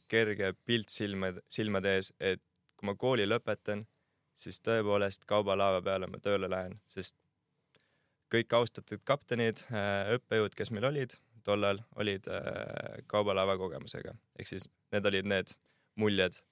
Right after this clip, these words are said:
ja see pilt, mille nad meile ette maalisid. Aga ma mäletan, äh, kolmanda aasta suvel ma läksin enda sõpradega Mallorcale reisile.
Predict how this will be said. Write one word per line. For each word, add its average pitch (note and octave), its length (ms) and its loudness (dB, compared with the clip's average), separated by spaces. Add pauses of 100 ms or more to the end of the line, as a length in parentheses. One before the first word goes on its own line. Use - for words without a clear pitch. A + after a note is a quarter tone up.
(360)
ja F#2 240 -2
see F#2+ 200 -4
pilt, G2 360 -4
mille F#2+ 300 -4 (220)
nad F#2+ 180 -8
meile F#2+ 240 0
ette - 240 -8
maalisid. F#2 440 -8 (480)
Aga G#2 140 0
ma A#2 100 0
mäletan, A#2+ 480 0
äh, G#2 280 6 (140)
kolmanda G#2 720 2 (540)
aasta A2 600 0 (1500)
suvel A2+ 440 0 (880)
ma G2+ 80 0
läksin G#2+ 280 0
enda F#2+ 420 2
sõpradega F#2 1160 -4
Mallorcale A2+ 580 2
reisile. F#2+ 400 -2